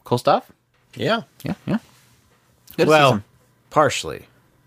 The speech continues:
Speaker 1: Still with the
Speaker 2: When
Speaker 1: Steam.
Speaker 2: they, when they announce it on, on the Switch,
Speaker 1: On the
Speaker 2: we'll,
Speaker 1: Switch.
Speaker 2: it'll be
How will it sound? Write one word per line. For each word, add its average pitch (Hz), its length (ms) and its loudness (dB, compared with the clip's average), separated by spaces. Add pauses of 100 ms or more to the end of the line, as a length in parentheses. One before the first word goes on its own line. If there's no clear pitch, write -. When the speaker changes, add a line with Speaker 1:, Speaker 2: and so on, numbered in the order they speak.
(140)
Speaker 1:
Still - 360 -6
with 110 100 -6
the 127 60 -4
Speaker 2:
When 131 120 4
Speaker 1:
Steam. 120 120 0
Speaker 2:
they, 104 80 -6
when 127 160 0
they 117 120 2
announce 104 320 -2
it 101 60 -4
on, 92 320 -4
on 92 340 -4 (200)
the 101 100 -2
Switch, - 400 -2
Speaker 1:
On 85 60 -2
the 82 40 0
Speaker 2:
we'll, 80 60 -2
Speaker 1:
Switch. 98 220 0
Speaker 2:
it'll 87 120 0
be 85 340 -6